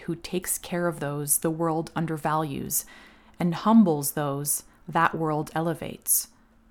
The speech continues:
This helped me recognize all parts of myself,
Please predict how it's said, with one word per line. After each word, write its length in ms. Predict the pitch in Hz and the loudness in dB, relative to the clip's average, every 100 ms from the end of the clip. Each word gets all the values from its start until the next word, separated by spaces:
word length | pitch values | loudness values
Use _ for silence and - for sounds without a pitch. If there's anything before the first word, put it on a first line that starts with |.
| - - - _ _ _ _ _ _ - | -20 -20 -20 _ _ _ _ _ _ -2
This 240 | 254 - | 2 2
helped 340 | - 214 208 - | 2 0 2 -2
me 100 | 175 | 0
recognize 840 | 175 175 160 165 156 156 147 - - - | -2 -2 -4 -2 -2 -2 0 -2 -2 2
all 220 | 180 202 | 2 2
parts 360 | - 151 - - | 0 -2 -2 -6
of 140 | 151 | -6
myself, 640 | 139 143 - - - - | -6 -4 -4 -6 -8 -18